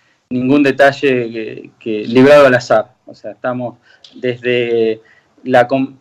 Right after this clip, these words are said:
eh, la elección del repertorio que íbamos a grabar, hasta el lugar donde íbamos a grabar,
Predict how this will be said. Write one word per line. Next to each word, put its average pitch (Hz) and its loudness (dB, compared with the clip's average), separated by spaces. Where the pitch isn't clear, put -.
eh, 117 -14
la 123 2
elección 160 0
del 139 0
repertorio 135 -6
que 131 -10
íbamos 131 -6
a 131 -4
grabar, 160 2
hasta 120 -8
el 120 -16
lugar 135 -2
donde 139 -8
íbamos 131 -14
a 120 -20
grabar, 147 -2